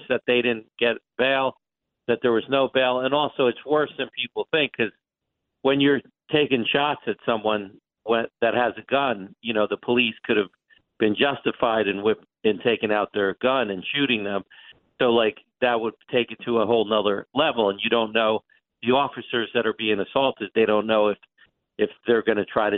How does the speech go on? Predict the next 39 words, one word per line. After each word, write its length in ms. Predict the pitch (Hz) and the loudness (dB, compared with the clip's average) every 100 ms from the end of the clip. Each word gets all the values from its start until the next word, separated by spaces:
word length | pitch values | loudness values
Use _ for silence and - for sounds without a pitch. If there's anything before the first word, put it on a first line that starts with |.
| - | 0
take 220 | 120 107 | -2 0
their 140 | 107 101 | -4 0
gun 220 | 120 110 | 0 2
away 300 | 104 123 165 - | 2 2 0 -2
from 200 | 98 90 | -6 -6
them 200 | 95 92 - | -14 -10 -4
and 160 | 98 - | -4 -2
shoot 160 | 127 117 - | -4 -2 0
them 260 | 117 104 | 0 2
or 100 | 98 | 0
shoot 300 | - 120 107 _ - | 0 -2 -4 _ -2
someone 260 | 107 98 | 2 2
else. 240 | 110 120 107 - - - _ | 2 2 -2 -8 -20 -20 _
So 100 | 131 | 0
it's 140 | 131 - - | 0 0 0
even 300 | 156 131 113 | 2 2 2
worse 260 | 131 123 127 | 0 0 -2
than 140 | 110 | -2
it 120 | 110 - - _ - | -2 -12 -20 _ -2
is. 200 | 143 143 120 | 2 2 2
And 180 | 117 | 0
as 80 | 110 - | 0 0
far 180 | 139 131 | 0 0
as 60 | 107 | 0
not 240 | 127 113 - | -2 -2 0
vetting, 360 | 135 123 107 107 | 0 0 -6 -8
it's 180 | 107 _ 127 | -12 _ -2
the 60 | 127 | -2
opposite 460 | 127 123 - 123 | -2 -8 -4 -2
of 100 | 110 90 _ _ - | -2 -6 _ _ -2
legal 380 | 147 135 123 113 | 0 2 2 2
immigration. 680 | 113 110 135 147 127 107 101 | -2 -2 0 0 0 -2 0
When 140 | 104 | 0
my 160 | 107 104 | 2 2
wife 280 | 120 127 117 - _ - _ _ _ _ _ _ - | 2 0 -2 -14 _ -20 _ _ _ _ _ _ 0
came 260 | 139 143 | 2 2
here, 200 | 120 120 107 | 2 2 0
the 80 | 98 | 0
folder, 540 | 135 135 127 117 110 | 2 2 2 0 0